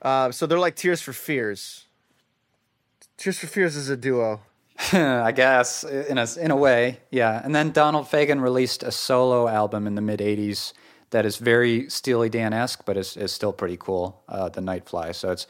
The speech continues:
Speaker 2: uh, maybe you could make the argument it was more F-, Fagen than, than Becker, but who, who the heck knows?
Speaker 1: Right. I remember reading about, uh,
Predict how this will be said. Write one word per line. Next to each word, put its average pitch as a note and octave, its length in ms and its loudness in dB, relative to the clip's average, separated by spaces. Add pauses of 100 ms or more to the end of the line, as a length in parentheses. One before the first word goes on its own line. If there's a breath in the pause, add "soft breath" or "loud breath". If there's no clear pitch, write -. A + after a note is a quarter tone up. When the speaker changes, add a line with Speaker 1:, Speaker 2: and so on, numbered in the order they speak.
(600 loud breath)
Speaker 2:
uh, G2 320 -2
maybe A2+ 320 0
you G#2+ 180 -2
could G#2 140 -10
make G#2 220 -4
the G2+ 100 0
argument F#2+ 400 -2
it F#2 80 -6
was F#2 240 -8
more F#2 580 -2
F-, - 280 -20
Fagen F#2 500 -2
than, F2+ 320 -8 (240)
than F2+ 180 -10
Becker, E2+ 280 -6
but F2 180 -4
who, F#2 200 -6
who F#2 200 -8
the F2 80 -6
heck E2+ 240 -10
knows? E2+ 320 -10
Speaker 1:
Right. A#2+ 300 -4 (1300 loud breath)
I D#3 120 2
remember G3+ 260 4
reading F3 300 4
about, D#3 260 4
uh, C#3 40 4